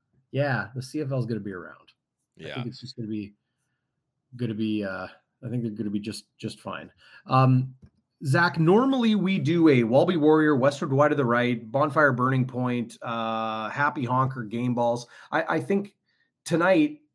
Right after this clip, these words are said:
Speaker 1: i-, it's just one of those games where I don't think we need to go into that. You know, you handed out a Happy Honker. I think that's a fantastic one, too. I'll give a game ball to Janarion Grant and Brady Oliveira. I think,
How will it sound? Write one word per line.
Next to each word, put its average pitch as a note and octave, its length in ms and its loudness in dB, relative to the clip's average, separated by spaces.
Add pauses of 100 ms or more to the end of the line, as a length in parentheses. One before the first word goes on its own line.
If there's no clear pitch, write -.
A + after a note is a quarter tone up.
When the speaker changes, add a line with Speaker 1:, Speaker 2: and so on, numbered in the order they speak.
(160)
Speaker 1:
i-, F#3 40 -10
it's E3 440 -4
just D#3+ 220 -4
one F3 200 2
of E3+ 60 0
those D#3+ 240 0
games D3+ 440 0
where C#3+ 180 0
I C#3 60 0
don't E3 220 -2
think D#3 180 -6
we D#3 100 -4
need D3 180 -4
to D3 60 -2
go C3+ 220 -2
into D3 160 -2
that. D3 280 0
You C#3+ 60 -6
know, C3+ 120 -2
you C3+ 180 -2
handed D#3 320 -4
out D#3 120 -2
a C#3+ 40 -4
Happy C#3+ 320 -4
Honker. C3+ 360 -2
I A#2 60 -4
think C#3 160 -12
that's - 160 -8
a - 60 -16
fantastic A#2 720 -10
one, C3+ 300 -6 (340)
too. D3 320 0
I'll C#3 140 -2
give D3 160 -2
a - 20 -2
game C#3 300 -2
ball C#3+ 260 4
to C#3 220 -4
Janarion C3 440 -4
Grant B2+ 360 -4
and A2+ 80 -8
Brady B2+ 260 -4
Oliveira. B2 500 -2
I A#2+ 100 -2
think, A#2+ 220 -10